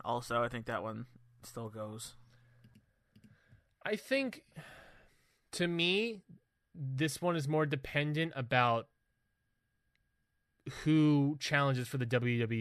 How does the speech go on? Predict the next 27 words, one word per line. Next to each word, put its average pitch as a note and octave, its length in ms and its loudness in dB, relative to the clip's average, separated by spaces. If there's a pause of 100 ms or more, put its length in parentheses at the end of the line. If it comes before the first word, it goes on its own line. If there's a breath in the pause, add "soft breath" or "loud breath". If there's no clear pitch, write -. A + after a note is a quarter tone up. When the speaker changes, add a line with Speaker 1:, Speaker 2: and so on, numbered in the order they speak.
Speaker 2:
E A2 40 -4
Championship A#2 680 -2 (180)
at, - 460 -2 (580)
uh, G#2+ 280 -2
Royal G2+ 260 -4
Rumble. G2 380 -4 (280)
Speaker 1:
Mm-hmm. C3+ 260 -6 (1800)
Speaker 2:
Because, B2+ 600 2
um, A2+ 520 2 (640)
we C3+ 120 2
could D3+ 240 2
do D#3 200 6 (160)
Bryan, C#3 540 4 (840)
you A#2 120 -4
know, A#2 180 2
we B2 100 2
could C3+ 200 2
do B2+ 140 2
Rollins, A2 600 0
we A#2 100 -2
could C3 180 0
do A#2 140 0
McIntyre, A2+ 840 0 (420 soft breath)
but B2+ 100 0
then, B2 140 2
of A2+ 120 -6
course, - 560 -2